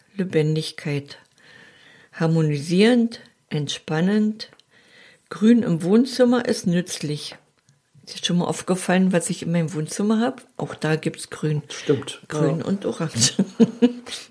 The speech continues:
Speaker 1: Ja?
Speaker 2: Genau.
Speaker 1: Hm, genau. Viele sagen,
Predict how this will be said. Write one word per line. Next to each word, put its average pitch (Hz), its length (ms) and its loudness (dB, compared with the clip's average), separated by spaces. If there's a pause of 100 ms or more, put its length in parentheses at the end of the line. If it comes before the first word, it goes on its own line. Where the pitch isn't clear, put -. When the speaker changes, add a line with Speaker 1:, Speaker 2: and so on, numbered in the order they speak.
Speaker 1:
Ja? 170 220 -2
Speaker 2:
Genau. 151 180 -2 (400)
Speaker 1:
Hm, 196 320 2 (280)
genau. 156 320 0 (640)
Viele 208 320 4
sagen, 185 420 4